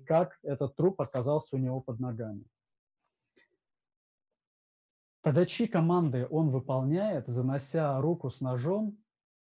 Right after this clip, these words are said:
над жертвой, если он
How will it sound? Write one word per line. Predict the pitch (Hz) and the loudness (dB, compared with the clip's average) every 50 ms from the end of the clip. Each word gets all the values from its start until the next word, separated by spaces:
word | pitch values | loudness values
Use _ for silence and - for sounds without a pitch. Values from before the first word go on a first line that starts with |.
| _ _ _ _ _ _ _ _ _ _ | _ _ _ _ _ _ _ _ _ _
над | 127 131 135 151 151 139 | -4 -2 -2 0 0 0
жертвой, | 135 143 147 127 117 - _ - 104 - - _ _ _ _ _ _ _ _ _ _ _ _ _ _ _ _ _ _ _ _ _ _ _ _ _ _ _ _ - | 0 0 0 -2 -2 -6 _ -16 -16 -16 -16 _ _ _ _ _ _ _ _ _ _ _ _ _ _ _ _ _ _ _ _ _ _ _ _ _ _ _ _ 2
если | 143 156 147 - - 151 156 | 4 4 4 4 2 2 4
он | 151 151 156 151 143 131 - - | 6 6 6 4 2 0 -2 -6